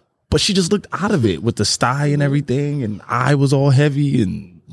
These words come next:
head was hurting. And I'm just like, "Yo, just chill, go to bed, lay down." She's, so I turn her and tell her, like, "It's fine, it's no pressure. I'm not gonna be, like, upset, like, I feel like you quit on me." And she started crying. <laughs> Yo,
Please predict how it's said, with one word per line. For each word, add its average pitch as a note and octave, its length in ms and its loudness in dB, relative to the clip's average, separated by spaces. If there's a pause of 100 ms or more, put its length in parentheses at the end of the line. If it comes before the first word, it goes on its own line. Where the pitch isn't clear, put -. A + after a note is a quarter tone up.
(360)
head C#3 340 -2
was C#3 120 0
hurting. C#3 400 0
And D3+ 100 -6
I'm A3+ 80 -6
just D#3+ 120 -4
like, D#3+ 180 -2
"Yo, - 220 2
just F#3+ 360 -4
chill, - 460 -4
go - 180 -4
to F4+ 80 -2
bed, G#3+ 400 0
lay - 140 2
down." - 220 0
She's, B2 280 -4 (800)
so - 180 -2
I A2 40 4
turn C#3+ 260 0
her C3+ 60 2
and B2 100 2
tell C#3+ 140 0
her, C#3 40 -2
like, C#3 280 -2
"It's - 160 -6
fine, D3 320 -2
it's B2+ 160 0
no B2+ 100 -2
pressure. D#3+ 400 -2
I'm G#2 160 0
not A#2 140 2
gonna G2+ 120 0
be, F#2+ 120 -2
like, F2+ 160 -4
upset, A#2 340 -2
like, F#2 160 -6
I F#2+ 60 -8
feel G2+ 160 -2
like F2 120 -4
you - 80 -6
quit - 280 -2
on G#2+ 180 -4
me." F#2 220 -6 (880)
And D#3+ 100 -4
she - 60 0
started G#3+ 240 0
crying. B3 440 -2 (840)
<laughs> - 840 -20
Yo, C#3 520 0